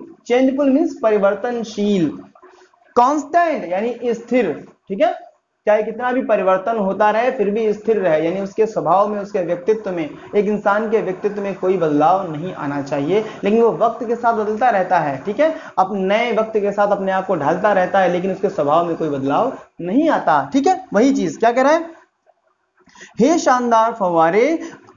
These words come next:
मेरे हृदय को हो जाने दो अपनी तरह तरोताजा, परिवर्तनशील, स्थिर और अपवर्ड यानी उन्नतिशील, अप ऊपर की ओर यानी गति करता हुआ यानी उन्नतिशील, like the,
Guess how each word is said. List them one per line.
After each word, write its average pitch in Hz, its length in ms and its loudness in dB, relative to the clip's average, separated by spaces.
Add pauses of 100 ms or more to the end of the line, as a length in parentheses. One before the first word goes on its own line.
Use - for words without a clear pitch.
मेरे 226 360 4
हृदय 220 440 4
को 262 260 2 (260)
हो 277 180 4
जाने 202 380 0
दो 220 200 4 (280)
अपनी 262 320 2
तरह 220 440 2 (240)
तरोताजा, 214 720 4 (300)
परिवर्तनशील, 220 1000 2 (260)
स्थिर 247 580 2 (200)
और 226 400 4 (400)
अपवर्ड 175 800 2
यानी 180 260 -2 (160)
उन्नतिशील, 208 800 0 (260)
अप 277 220 4 (240)
ऊपर 196 320 2
की 262 300 -2
ओर 190 340 0 (200)
यानी 208 180 2
गति 190 260 0
करता 180 280 0
हुआ 208 200 2
यानी 202 240 0 (140)
उन्नतिशील, 165 760 -2 (300)
like 185 440 2 (140)
the, 269 160 4